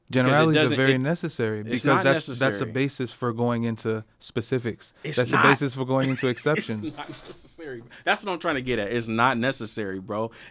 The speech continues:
Speaker 1: It's convenient. It's very convenient. It helps you come to a conclusion and think you know something.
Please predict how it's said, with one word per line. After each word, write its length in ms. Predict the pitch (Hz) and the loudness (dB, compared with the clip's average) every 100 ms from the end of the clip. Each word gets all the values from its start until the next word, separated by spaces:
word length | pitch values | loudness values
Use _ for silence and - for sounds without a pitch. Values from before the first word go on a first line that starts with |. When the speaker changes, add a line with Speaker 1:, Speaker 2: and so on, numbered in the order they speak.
| - | -4
Speaker 1:
It's 200 | 147 - | -4 -2
convenient. 1200 | - 143 107 107 170 240 151 101 98 - - - _ _ _ _ _ _ _ _ _ _ | -4 -2 -2 0 2 4 2 -2 -6 -12 -12 -14 _ _ _ _ _ _ _ _ _ _
It's 160 | 120 107 | -10 -10
very 360 | 98 143 220 | -4 -2 -2
convenient. 680 | 214 165 120 139 131 95 69 _ _ _ _ _ _ _ | -2 -6 -4 -2 -2 -4 -10 _ _ _ _ _ _ _
It 140 | 170 156 | 0 4
helps 300 | 190 247 220 | 4 4 4
you 220 | 226 208 - _ | 2 0 -6 _
come 240 | - 196 233 | -2 -2 0
to 140 | 226 | -2
a 40 | 180 | -2
conclusion 640 | 165 143 185 214 208 151 | -2 -2 -2 -2 -4 -4
and 180 | 123 123 | -4 -2
think 240 | 185 196 | -4 -4
you 140 | 170 | -6
know 260 | 151 131 180 | -4 0 -2
something. 240 | 190 - | -4 -4